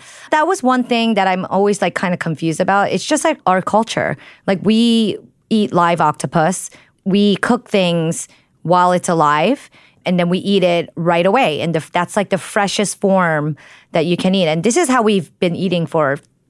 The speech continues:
thousands and thousands of years. It's just our culture. It's our custom. So I just, like, think that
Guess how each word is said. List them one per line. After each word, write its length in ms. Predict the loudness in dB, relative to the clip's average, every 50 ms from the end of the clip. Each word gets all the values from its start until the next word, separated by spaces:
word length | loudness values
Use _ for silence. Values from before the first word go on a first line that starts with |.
| _
thousands 560 | 0 2 2 4 4 2 0 -2 -2 -2 -2 -4
and 140 | -4 -2
thousands 380 | 0 0 0 0 0 -2 -6 -4
of 80 | -2 -2
years. 160 | -2 0 0
It's 160 | -2 -2 -2
just 200 | -2 -2 -2 -2
our 100 | -2 -4
culture. 480 | -2 -2 -2 -2 -2 -2 -2 -2 -2 -2
It's 160 | -2 -2 -4
our 80 | -4 -2
custom. 500 | -2 -2 -2 -2 -2 -4 -2 -2 -4 -6 -8 -12 -18 -18 -18 -10 -4
So 420 | 0 2 2 2 2 2 0 -2 -4 _ _ _ -2
I 80 | -2 0
just, 180 | 0 0 0
like, 300 | 0 0 -2 -2 -6 _ -6
think 280 | -2 0 0 0 0 0
that 340 | 0 2 2 0 0 -2